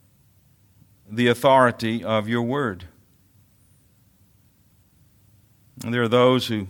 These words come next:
can't go that way, and so they have other views that are legitimate.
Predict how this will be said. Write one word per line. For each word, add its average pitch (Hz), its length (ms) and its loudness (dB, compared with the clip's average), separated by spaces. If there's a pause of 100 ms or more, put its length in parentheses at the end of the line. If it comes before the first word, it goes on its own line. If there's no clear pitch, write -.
(880)
can't 131 280 0
go 139 220 4
that 117 200 2
way, 120 300 2
and 113 240 -2 (1600)
so 123 240 0
they 123 140 4
have 120 220 4
other 120 220 2
views 127 540 0
that 113 240 0
are 113 180 -2
legitimate. 127 680 2